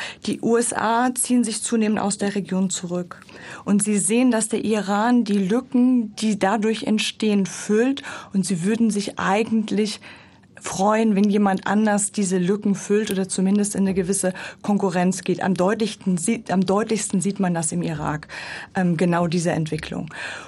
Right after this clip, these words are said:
Und, ähm, ich bin eine derjenigen, die immer wieder den Druck aufgebaut hat, auch gerade in Brüssel, dass wir als Europäische Union da reingehen müssen. Es gab Baby Steps,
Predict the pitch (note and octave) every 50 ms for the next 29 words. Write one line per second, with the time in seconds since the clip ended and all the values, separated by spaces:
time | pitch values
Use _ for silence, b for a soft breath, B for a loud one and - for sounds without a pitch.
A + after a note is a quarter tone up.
0 | B B B B - G3+ G#3 G#3 G#3 F3+ - - - - - G#3+ G#3 G#3 G#3 G#3+
1 | G#3+ G#3 G3+ - - - _ _ - - - A#3 A3 - - C4 A#3+ - A3 A#3+
2 | B3 A#3+ G3+ G#3+ G#3+ A#3+ A#3+ A#3+ G#3+ A3+ G3 G#3 - A3+ B3 B3 A#3 A3+ G#3 G3+
3 | G#3+ A3+ A3 G3+ G3 F#3 A#3 A#3+ - - G3 A3+ C4+ - - - A#3+ - A3 G#3+
4 | A3 A3 A3+ A#3 - - F#3+ A3 A#3+ - - A#3 G#3+ G3 G#3 G#3 G3 G3 F#3+ F#3+
5 | G3 F3 D#3 E3 D#3 F#3+ A#3+ B3 - - C#4+ D4 D4 D4 B B B B B B
6 | - G#3+ G#3 - F#3+ F#3+ A#3 - - A3 - - - G#3+ G#3 A3 G#3 G#3+ - A3
7 | A3 A3 - - G3+ G#3 G#3 F#3 G3 G#3 G#3 G3 F#3+ F#3 - F3+ G3+ A#3 A#3+ A3
8 | A#3+ A#3 A#3 A#3+ A#3+ - - A3+ G#3+ G3+ - - - G#3+ G#3 A3 G#3+ - B B
9 | B B B _ - G3+ G#3 A3 A#3 C4+ C4+ - - - D4 D#4 F4+ - - -